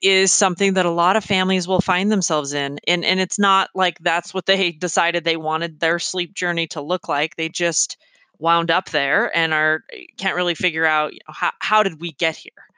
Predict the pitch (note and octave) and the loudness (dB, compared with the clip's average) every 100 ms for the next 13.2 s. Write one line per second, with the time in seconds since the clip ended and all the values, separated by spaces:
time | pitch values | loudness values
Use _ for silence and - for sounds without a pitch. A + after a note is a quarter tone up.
0 | _ _ - - _ - - C#4 C4+ G#3 | _ _ -20 -20 _ -8 -4 -2 0 0
1 | - - - B3 A#3+ G3+ G3+ A3 E3+ F3 | -2 -2 4 4 4 2 -2 -2 -2 -4
2 | F#3 E3 D#3 F3 F3 E3+ F3+ D#3+ E3 E3 | -8 -8 -6 -4 -4 -4 -2 -2 -2 -6
3 | E3 - D#3 D#3+ - F#3 F3+ E3+ D#3+ D3+ | -10 -6 -4 -4 -4 -4 -4 -6 -6 -4
4 | D3+ D#3 F3+ F3 F3 D#3 D#3 D#3 C#3+ - | -4 -4 -6 -4 -4 -6 -4 -4 -2 -2
5 | G3 G3+ - - - G3+ C4+ C4+ D#4+ D4+ | -6 -6 -14 -16 -8 -2 0 0 0 2
6 | B3 G#3 A3+ G3 G3 - _ _ _ F3 | 2 2 0 2 0 -4 _ _ _ -2
7 | F#3+ F#3 - F#3 E3+ F3 A3 - - - | 0 -2 -2 0 2 2 0 -2 -6 -8
8 | _ F3+ F#3 F#3 - F3+ F3+ F3+ - F3 | _ -4 -2 -2 0 2 4 2 2 2
9 | D#3+ D#3 - _ - E3+ D#3+ E3 - G3 | 2 0 -4 _ -6 -6 -6 -10 -4 2
10 | F#3+ E3+ D#3 - D#3+ E3+ D3+ D#3+ - E3+ | 4 4 0 -4 -2 -2 0 -4 0 2
11 | D#3 D3+ D3+ - D3 - D#3+ D#3 D#3 - | 2 0 -2 -2 -2 -2 -4 -4 -2 -2
12 | - _ _ _ _ - D#3 D#3 - F3 | -2 _ _ _ _ 0 0 2 -2 0
13 | E3+ - | -2 -2